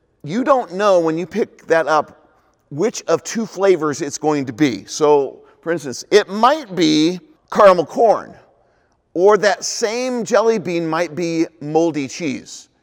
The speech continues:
And you don't know until you take it what it's going to be. Uh, there are other flavor combinations. Coconut or baby wipes. Juicy pear or snot. Uh, lime or lawn clippings. Caramel corn or moldy cheese.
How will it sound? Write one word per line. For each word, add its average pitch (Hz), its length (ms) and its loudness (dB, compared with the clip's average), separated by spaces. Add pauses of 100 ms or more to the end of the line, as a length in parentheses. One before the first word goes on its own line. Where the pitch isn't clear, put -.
(180)
And 190 100 0
you 185 80 -2
don't 175 160 -2
know 226 220 2
until 202 240 -2
you 180 120 -6
take 185 280 -4
it 143 160 -6
what 165 160 2
it's 143 100 -8
going 160 240 -4
to 151 60 -8
be. 139 320 -6 (640)
Uh, 175 460 6
there 170 160 0
are - 60 -2
other 220 240 4
flavor 175 560 0
combinations. 143 720 -6
Coconut 233 600 -2
or 185 180 2
baby 214 440 2
wipes. 139 640 -2 (240)
Juicy 202 400 -4
pear 208 400 -2
or 160 480 0
snot. 277 720 -8 (600)
Uh, 151 480 6
lime 196 480 2
or 226 160 4
lawn 226 360 2
clippings. 185 580 0
Caramel 208 400 4
corn 196 400 -2
or 156 100 -2
moldy 143 400 -4
cheese. 262 720 -4